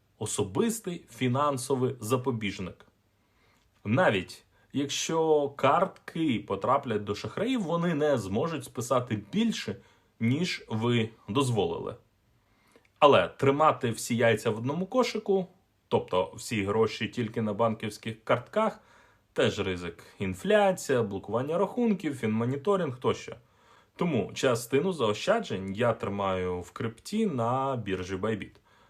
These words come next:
Тут найвищий рівень безпеки, є обов'язкова двохфакторка,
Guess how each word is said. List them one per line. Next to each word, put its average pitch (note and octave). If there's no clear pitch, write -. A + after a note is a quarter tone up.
Тут A3+
найвищий A2+
рівень A2+
безпеки, G#3+
є A#2
обов'язкова A2+
двохфакторка, A2+